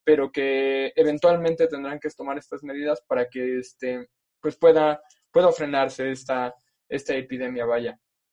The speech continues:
Y, pues, nada, ¿no? Pasando a,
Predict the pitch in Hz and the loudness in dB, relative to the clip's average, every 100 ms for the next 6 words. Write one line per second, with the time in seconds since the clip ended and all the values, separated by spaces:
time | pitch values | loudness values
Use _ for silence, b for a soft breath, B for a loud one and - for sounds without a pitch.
0 | _ _ _ _ _ _ _ _ - 185 | _ _ _ _ _ _ _ _ -8 -4
1 | 185 180 160 165 160 185 160 139 143 180 | -2 -4 0 2 4 4 4 2 0 0
2 | 160 - 147 147 143 131 127 127 127 | 0 -2 -6 0 2 4 2 0 -6